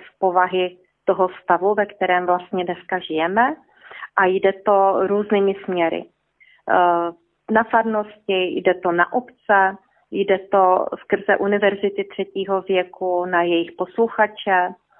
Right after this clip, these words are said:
jde to samozřejmě třeba na koordinátory rodinné politiky v rámci spolupráce se seniorskou politikou, eh, v našem Jihomoravském kraji. Je také určitou možností pro rodiny,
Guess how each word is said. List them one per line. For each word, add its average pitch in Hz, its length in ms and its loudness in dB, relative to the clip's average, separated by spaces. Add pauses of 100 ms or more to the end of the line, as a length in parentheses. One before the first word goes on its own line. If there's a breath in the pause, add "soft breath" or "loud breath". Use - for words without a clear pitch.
(240 soft breath)
jde 196 240 0
to 196 180 -6
samozřejmě 185 880 -2
třeba 180 340 -4
na 175 120 -2
koordinátory 180 920 0
rodinné 170 500 -2
politiky 202 720 -2
v 175 80 -8
rámci 175 640 0 (400)
spolupráce 175 840 0
se 180 160 -4
seniorskou 175 540 -2
politikou, 170 840 -6 (320 soft breath)
eh, 160 260 2
v - 20 -14
našem 175 380 -6
Jihomoravském 170 680 -4
kraji. 165 480 -2 (340)
Je 196 120 0
také 208 420 0
určitou 240 580 -2
možností 196 1080 -4
pro 190 240 4
rodiny, 180 680 0